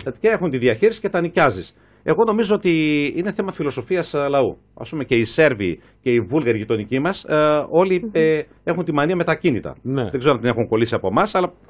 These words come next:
Speaker 3: Ναι.
Speaker 2: Μμμ.
Speaker 1: το έχουν αυτό. Από εκεί και πέρα, ε, οι θεσμικοί επενδυτές, αυτό που κοιτάνε, κύριε Μωυσή, είναι οι αποδόσεις.
Speaker 3: Μμμ.
Speaker 1: Δηλαδή, δεν είναι ότι κατευθύνονται, ε, να κάνουμε μεγάλα συγκροτήματα, ε, για να τους βάλουμε όλους εκεί και να παίρνουν τα ενίκια.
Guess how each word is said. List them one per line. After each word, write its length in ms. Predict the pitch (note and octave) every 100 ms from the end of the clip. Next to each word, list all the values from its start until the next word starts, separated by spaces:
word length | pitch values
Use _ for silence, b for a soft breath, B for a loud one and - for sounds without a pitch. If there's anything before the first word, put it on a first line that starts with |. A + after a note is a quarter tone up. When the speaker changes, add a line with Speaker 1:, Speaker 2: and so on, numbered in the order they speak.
| _
Speaker 3:
Ναι. 240 | A#2+ C3+
Speaker 2:
Μμμ. 160 | C3+ G#3+
Speaker 1:
το 80 | G3+
έχουν 200 | C3+ A2
αυτό. 320 | F2+ F2 D#2 B B -
Από 160 | C#3
εκεί 120 | D#3+ A3+
και 120 | A#3+
πέρα, 380 | A#3 G3+ D3+ C3+ C#3 C#3 C3
ε, 60 | B2+
οι 920 | B2 B2+ B2 A#2+ A#2 A2+ A2+ A2+ G#2+
θεσμικοί 320 | C3 A2 C3 A3
επενδυτές, 400 | F#3+ B2 F3+ D#3+
αυτό 160 | -
που 100 | -
κοιτάνε, 420 | A#2+ A#2+ C3 A#2 F#2+ E2+ E2 D#2+ -
κύριε 160 | C3+
Μωυσή, 380 | G#2+ G#2 B3 G#3+
είναι 160 | A3 A3+
οι 180 | A3 G#3
αποδόσεις. 600 | - - F#3+ - - _ _ _ _ _ _ _ _ _ _ _ _ _ _ -
Speaker 3:
Μμμ. 240 | G#2 A2
Speaker 1:
Δηλαδή, 300 | C3 C#3+ E3
δεν 220 | C3 F3+
είναι 120 | F#3 E3+
ότι 180 | D#3+
κατευθύνονται, 840 | C#3 D3+ C#3+ - D#3+ C#3 B2+ A#2 F2+ b b _
ε, 400 | C3 C3 B2+ A#2
να 140 | A#2+ B2
κάνουμε 460 | D3+ C#3+ C3+ B2+ A2
μεγάλα 340 | B2 C#3 C#3
συγκροτήματα, 920 | B2+ A#2 B2 D3 C3 A#2 A#2 G2 E2+ _ -
ε, 220 | B2 A#2+
για 140 | A2+
να 80 | C3
τους 140 | A#2 G2
βάλουμε 280 | C#3+ B2+
όλους 200 | C#3 B2+
εκεί 360 | C3 - D3+ B2+
και 120 | C3
να 100 | A#2+
παίρνουν 200 | A#2+ B2+
τα 80 | A#2+
ενίκια. 400 | A2+ A2 G2+ D3+